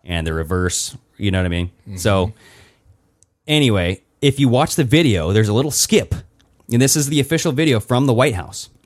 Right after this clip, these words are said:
Speaker 1: And they added a little skip so that his speech would end at thirty thirty-one. He ended his speech at thirty thirty, but they, they shortened it. They put in, they, they condensed the video. <laughs> At least that's what it seems like.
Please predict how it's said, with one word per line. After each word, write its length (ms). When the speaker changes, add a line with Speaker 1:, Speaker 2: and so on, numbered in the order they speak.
Speaker 1:
And 240
they 160
added 320
a 40
little 200
skip 320
so 340
that 300
his 300
speech 340
would 200
end 520
at 220
thirty 260
thirty-one. 500
He 240
ended 220
his 160
speech 240
at 100
thirty 260
thirty, 380
but 220
they, 240
they 80
shortened 380
it. 120
They 80
put 200
in, 200
they, 260
they 140
condensed 720
the 100
video. 580
<laughs> 540
At 120
least 180
that's 160
what 80
it 60
seems 260
like. 260